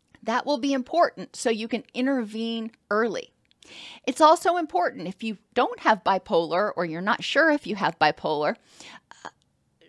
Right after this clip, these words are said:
to recognize that bipolar disorder doesn't go from depressed to manic to depressed to manic back and forth. People with bipolar disorder may have an episode of depression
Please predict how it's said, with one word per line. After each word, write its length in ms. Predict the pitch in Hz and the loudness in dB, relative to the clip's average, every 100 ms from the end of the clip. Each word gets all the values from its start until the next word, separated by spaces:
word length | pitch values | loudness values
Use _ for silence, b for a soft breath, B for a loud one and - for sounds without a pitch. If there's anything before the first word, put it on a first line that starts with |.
| - | -6
to 140 | 277 | -6
recognize 760 | 247 285 311 302 269 226 220 | 2 0 0 -8 -4 -4 -4
that 160 | - - | -6 -2
bipolar 560 | 247 233 - 320 359 302 | 0 -2 -4 -2 0 -2
disorder 460 | 277 - 262 226 | -4 0 0 0
doesn't 340 | 208 208 277 - | 0 -2 -2 -2
go 260 | 220 220 | 0 0
from 540 | 240 - 220 196 190 170 | -2 -2 0 0 -2 -6
depressed 720 | 185 - - 233 240 - - | -8 -8 2 2 2 -6 -8
to 80 | 190 | -6
manic 500 | 185 190 202 196 - | -2 -2 -2 -4 -8
to 60 | |
depressed 580 | 170 160 - 202 208 - | -10 -10 0 0 0 -10
to 80 | - | -10
manic 460 | 180 185 180 170 - | -4 -4 -4 -6 0
back 260 | 165 185 202 | 2 2 -4
and 100 | 170 | -10
forth. 380 | - 190 175 - B B B B B B | -6 -6 -6 -16 B B B B B B
People 320 | 294 294 359 | -4 0 0
with 160 | 320 302 | 0 0
bipolar 560 | 262 262 262 269 285 | 0 0 2 2 2
disorder 540 | 247 240 - 165 160 185 B B B | -2 -8 -4 -4 -4 -6 B B B
may 300 | 214 233 247 | 0 2 2
have 300 | 240 240 226 | 4 4 4
an 100 | 208 | 2
episode 420 | 208 - 254 226 | 0 -2 -2 0
of 140 | 220 196 | 0 -4
depression 640 | 214 - 202 - 226 269 | -2 2 2 2 -2 -4